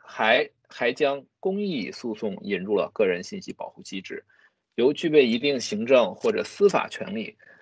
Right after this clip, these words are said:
或者具有一定经验和资源的公共主体，针对大数据杀熟等侵犯个人信息权益的行为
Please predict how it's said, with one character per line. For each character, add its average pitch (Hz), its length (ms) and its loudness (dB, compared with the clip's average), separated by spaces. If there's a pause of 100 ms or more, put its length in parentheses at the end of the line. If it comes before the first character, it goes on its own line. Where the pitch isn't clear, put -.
或 - 180 4
者 107 120 4
具 143 180 -2
有 95 140 6
一 98 120 -2
定 107 320 0
经 135 200 -6
验 120 200 2
和 98 120 -4
资 151 180 -4
源 110 120 2
的 107 80 -6
公 175 180 -4
共 185 200 -2
主 104 160 -10
体， - 300 -12 (180)
针 139 240 -2
对 139 280 2 (120)
大 131 160 4
数 139 160 -2
据 120 200 -2
杀 139 260 2
熟 - 400 -8
等 - 240 0
侵 160 220 -8
犯 - 240 0 (400)
个 135 180 6
人 104 160 2
信 131 260 -4
息 117 220 -6
权 101 380 -6
益 135 80 -4
的 110 100 -8
行 - 220 -12
为 92 260 -6